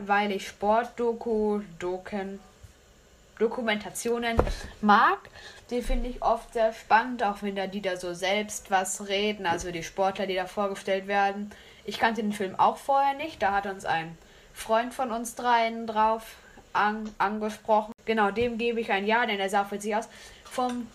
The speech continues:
Spieler Antoine Griezmann, oder Antonio, ist jetzt egal, wie man den ausspricht, ähm, bin ich jetzt so halb Fan. Ich finde, der ist oft richtig cool, aber ich sag jetzt nicht, dass ich da von dem zehn Trikots habe. Okay,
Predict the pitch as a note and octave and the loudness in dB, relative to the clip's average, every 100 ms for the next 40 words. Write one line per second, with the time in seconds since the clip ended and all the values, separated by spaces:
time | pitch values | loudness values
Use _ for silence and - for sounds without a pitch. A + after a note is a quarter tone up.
0 | - - - C#4 C4+ - B3 - B3+ A#3+ | -14 -12 -6 2 2 2 -4 -4 -2 -2
1 | A3+ G#3+ B3+ D4 - D#4+ E4 E4 E4 D#4+ | -2 -4 -4 -6 -6 -2 0 -2 -6 -10
2 | - G3+ E3+ D#3+ G#3+ G#3+ A3+ A3+ G#3 D#3+ | -6 -4 -4 -4 -2 -2 -2 -6 -8 -8
3 | D#3+ D#3+ F3 F#3 F#3+ F#3 F#3 G3 - G3+ | -10 -4 -4 -2 -4 -4 -6 -8 -6 -4
4 | G#3 - - - - - - G#3+ A3 G#3 | -4 -12 -20 -20 -20 -4 2 4 2 -2
5 | - - - - - - - - - - | -10 -20 -20 -20 -20 -20 -20 -20 -20 -20
6 | - - - - - - _ G#3 G#3+ A#3+ | -20 -20 -20 -20 -20 -20 _ -4 0 0
7 | B3 B3 A#3 G#3+ - G#3+ G#3+ - F3+ F3+ | 0 -2 -2 -2 2 2 2 0 0 0
8 | F3+ C4 B3+ A3 G#3 A3+ A#3 A#3+ B3 A3+ | -2 -2 2 0 4 0 0 -6 -4 -2
9 | G#3 - C4+ B3+ G#3+ G3+ G#3 G3+ F#3+ G#3 | -4 -4 0 2 4 4 4 0 0 0
10 | G#3+ G3+ G3+ G3+ G3 F#3+ F#3 F3+ F3+ F3+ | 0 0 0 0 0 0 -4 0 0 0
11 | F#3 F#3+ F3 F3+ F#3 D#3+ E3 D#3 D3+ D#3 | -2 -2 -2 -2 -6 -6 -6 -6 -6 -8